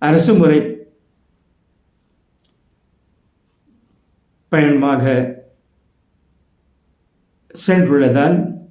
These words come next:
இந்த பயணம் முடிந்த பிறகு இந்த விவாதம் நடைபெற உள்ளது. இந்த பயணத்தில் பல வணிக ஒப்பந்தங்கள் மேற்கொள்ளப்பட உள்ளன.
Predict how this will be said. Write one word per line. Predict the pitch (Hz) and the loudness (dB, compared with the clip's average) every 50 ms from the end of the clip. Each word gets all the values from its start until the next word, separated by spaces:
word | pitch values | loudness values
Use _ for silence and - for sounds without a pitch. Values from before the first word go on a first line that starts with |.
| _ _ _ _ _ _ _ _ _ _ _ _ _ _ _ _ _ _ _ _ _ _ _ _ _ | _ _ _ _ _ _ _ _ _ _ _ _ _ _ _ _ _ _ _ _ _ _ _ _ _
இந்த | 190 175 160 151 143 135 - - - | 0 2 4 4 2 2 0 0 0
பயணம் | 147 156 160 165 175 180 - - - - - - - _ _ _ _ _ _ _ _ _ _ _ _ _ _ _ _ _ - | 0 2 2 4 2 2 0 -2 -4 -10 -14 -18 -20 _ _ _ _ _ _ _ _ _ _ _ _ _ _ _ _ _ -2
முடிந்த | 160 160 170 190 190 202 214 | 0 2 4 4 4 4 2
பிறகு | 202 165 156 147 143 131 123 131 127 123 - - - - _ _ _ _ _ _ _ _ - | 2 2 2 2 2 2 2 0 -2 -4 -4 -10 -14 -20 _ _ _ _ _ _ _ _ 0
இந்த | 175 180 175 165 | 2 4 4 4
விவாதம் | 143 139 143 143 139 135 123 127 123 123 120 120 - - - - - _ _ _ | 4 4 2 2 2 2 0 0 0 0 0 -2 -4 -8 -12 -18 -20 _ _ _
நடைபெற | 170 175 160 160 151 151 139 127 127 123 | 0 0 2 2 2 2 0 0 0 0
உள்ளது. | 123 120 120 117 117 - - - - - _ _ _ _ _ _ _ _ _ _ 165 | 0 0 -2 -4 -4 -8 -10 -14 -16 -20 _ _ _ _ _ _ _ _ _ _ -2
இந்த | 165 165 156 143 139 127 110 107 - - - - _ _ _ _ _ _ _ _ _ | 0 2 2 2 2 0 -2 -4 -8 -14 -20 -20 _ _ _ _ _ _ _ _ _
பயணத்தில் | 147 151 156 160 165 165 160 160 180 175 175 175 | 0 2 2 2 2 2 0 2 2 2 2 2
பல | 175 151 135 131 | 0 0 0 0
வணிக | 123 127 147 156 165 156 123 127 131 131 131 - - - - _ _ _ _ - | 0 0 2 2 2 2 2 0 0 0 -2 -4 -8 -14 -20 _ _ _ _ -4
ஒப்பந்தங்கள் | 160 143 - 175 156 151 160 165 170 170 175 175 170 151 - - - - - - _ _ _ | -4 -2 0 2 2 2 2 2 2 2 2 0 0 0 -4 -6 -10 -14 -20 -20 _ _ _
மேற்கொள்ளப்பட | 151 151 139 - - 151 139 131 131 123 120 117 - - 127 120 120 117 120 120 - - | 0 0 0 0 0 -2 0 0 -2 -4 -6 -8 -8 -4 -4 -2 -2 -2 -4 -6 -6 -4
உள்ளன. | 160 165 151 131 113 | -2 -2 0 -2 -2